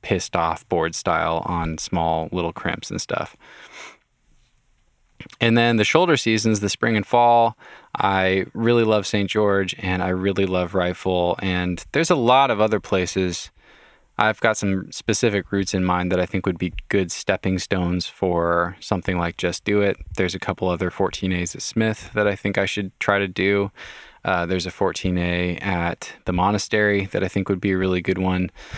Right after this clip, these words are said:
So it's, I actually have a, a list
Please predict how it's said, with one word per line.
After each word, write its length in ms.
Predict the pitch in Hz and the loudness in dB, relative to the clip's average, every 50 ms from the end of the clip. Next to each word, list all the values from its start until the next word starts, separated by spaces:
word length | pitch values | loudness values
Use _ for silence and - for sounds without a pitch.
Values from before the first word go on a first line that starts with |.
| - - - - | -14 -16 -18 -14
So 500 | - - - 127 123 120 117 117 117 - - _ _ - | -8 -2 2 4 4 6 6 4 2 0 -4 _ _ -2
it's, 440 | 131 117 107 - - - - - _ - | -2 -2 -2 -4 -6 -6 -6 -8 _ 0
I 80 | - 127 | 2 4
actually 300 | 135 151 - - 131 101 | 4 4 2 0 -2 0
have 360 | 87 110 110 110 113 110 90 | 2 4 6 6 6 4 2
a, 140 | 90 85 87 | 0 -2 0
a 120 | - 101 95 | 0 0 0
list 500 | 90 87 95 98 117 113 - - - | 2 2 4 4 4 2 0 -6 -8